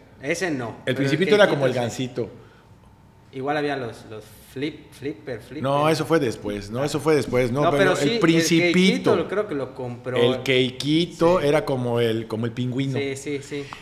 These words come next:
Speaker 2: Entonces, nosotros éramos autosuficientes, tan es así que en alguna época quisimos independizarnos.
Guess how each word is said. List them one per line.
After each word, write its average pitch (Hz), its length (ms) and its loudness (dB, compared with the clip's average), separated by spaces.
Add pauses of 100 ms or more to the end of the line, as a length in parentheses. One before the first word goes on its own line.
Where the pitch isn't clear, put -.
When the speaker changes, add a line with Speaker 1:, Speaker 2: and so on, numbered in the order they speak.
Speaker 2:
Entonces, 220 720 6
nosotros 185 680 6 (140)
éramos 208 420 2 (160)
autosuficientes, 165 1400 2
tan 127 220 4
es 180 180 0
así 214 300 0
que 190 100 -2
en 160 60 0
alguna 151 400 2
época 156 320 -2
quisimos 139 440 -4
independizarnos. 120 960 -4